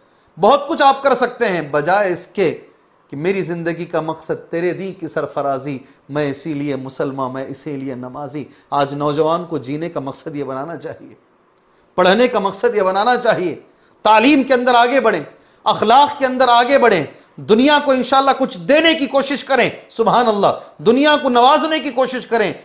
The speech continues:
आपका ये काम है मेरे नौजवान साथियों। सूरह कहफ, इसकी इतनी अजीम फजीलत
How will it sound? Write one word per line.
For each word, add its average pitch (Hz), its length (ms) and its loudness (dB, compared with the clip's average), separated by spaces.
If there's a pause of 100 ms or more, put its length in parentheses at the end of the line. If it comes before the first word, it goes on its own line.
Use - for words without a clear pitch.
(140)
आपका 190 320 2
ये 175 120 0
काम 185 280 -2
है 170 80 -4
मेरे 165 180 -4
नौजवान 151 420 -4
साथियों। 165 500 -6 (340)
सूरह 147 260 -4
कहफ, 160 520 0
इसकी 160 240 -8
इतनी 165 300 -8
अजीम 156 460 -4 (100)
फजीलत 160 520 -6